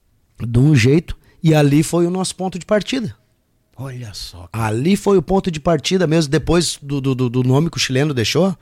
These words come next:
Speaker 2: Sim.
Speaker 1: Porque nós éramos ninguém ainda, né?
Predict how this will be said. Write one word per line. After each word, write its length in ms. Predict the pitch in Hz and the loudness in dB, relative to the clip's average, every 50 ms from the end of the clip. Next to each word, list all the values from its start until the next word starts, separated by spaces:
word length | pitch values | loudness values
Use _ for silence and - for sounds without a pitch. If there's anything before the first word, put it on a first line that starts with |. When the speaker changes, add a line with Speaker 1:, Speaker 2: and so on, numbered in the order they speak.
| _ _ | _ _
Speaker 2:
Sim. 360 | - - - 120 113 113 107 - - - _ | -4 -4 -2 -2 -2 -4 -6 -8 -14 -20 _
Speaker 1:
Porque 120 | - - | -4 -2
nós 240 | 135 135 135 127 120 | 0 2 2 2 2
éramos 1040 | 147 147 175 208 240 240 214 180 156 139 131 127 117 110 107 104 101 101 101 101 101 | 2 2 4 4 4 4 4 4 4 4 2 2 0 0 -2 -4 -6 -8 -8 -6 -2
ninguém 500 | 113 143 175 170 160 175 190 220 277 262 | 0 2 4 4 4 4 4 4 4 4
ainda, 320 | 208 208 247 285 262 208 | 4 2 2 0 0 0
né? 160 | 165 175 190 | -2 -2 -4